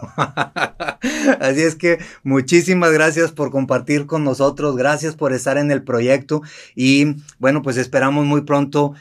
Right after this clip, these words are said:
estarnos viendo también en presencial, que, bueno, para allá va también este proyecto, hacer estas charlas presenciales. Así es que te mando un abrazo hasta allá, hasta donde estás, ese lugar que se ve tan paradisiaco. Muchas felicidades, gracias a, y saluda al equipo y también a Tony, tu esposa.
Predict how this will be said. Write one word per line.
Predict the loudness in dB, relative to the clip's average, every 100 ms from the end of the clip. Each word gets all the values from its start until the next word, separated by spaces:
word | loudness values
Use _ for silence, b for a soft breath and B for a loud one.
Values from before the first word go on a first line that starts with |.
| B
estarnos | -6 -4 0 0 0 -2 0
viendo | 0 0 0
también | -2 0 0
en | 0
presencial, | 0 -2 -2 -4 0 0 0
que, | -2
bueno, | 0 0 -2 -4
para | -2 0
allá | 0 2
va | 0
también | 0 0 0
este | -2 -4
proyecto, | -2 0 0 -2
hacer | -4 -4
estas | -2 -2 -2
charlas | -2 -4 -4
presenciales. | -6 -6 -4 -2 0 -2 B B B
Así | -2
es | -2
que | -2
te | -2 0
mando | 0 0 0
un | 0 -2
abrazo | 0 0 0 -2
hasta | -2 2
allá, | 2
hasta | 0 0
donde | -2 0
estás, | -2 0 0 -2 B B B
ese | -2
lugar | 2 4 2
que | 0
se | -2
ve | 0 0
tan | -2
paradisiaco. | 0 0 0 0 0 0 0 -6 B B -8
Muchas | -4 -2
felicidades, | -2 -2 0 2 2 2 2
gracias | 0 0 -2
a, | -2 -2
y | -4
saluda | -6 -2 0 0
al |
equipo | 0 -2 -2
y | -4
también | -2 -2 -2
a | -4 -4
Tony, | -2 -2
tu | -4
esposa. | -6 -4 -6 -8